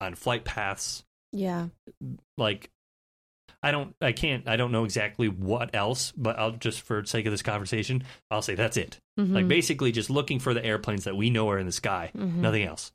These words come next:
Speaker 2: Mm-hmm.
Speaker 1: So then, like, the idea with this U A P thing is there's all these military people,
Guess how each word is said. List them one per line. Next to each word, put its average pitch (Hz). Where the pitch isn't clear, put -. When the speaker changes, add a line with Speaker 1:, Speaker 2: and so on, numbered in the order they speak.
Speaker 2:
Mm-hmm. 165
Speaker 1:
So 131
then, 120
like, 107
the 120
idea 120
with 127
this 110
U 135
A 113
P 165
thing 113
is 101
there's 117
all 135
these 120
military 113
people, 90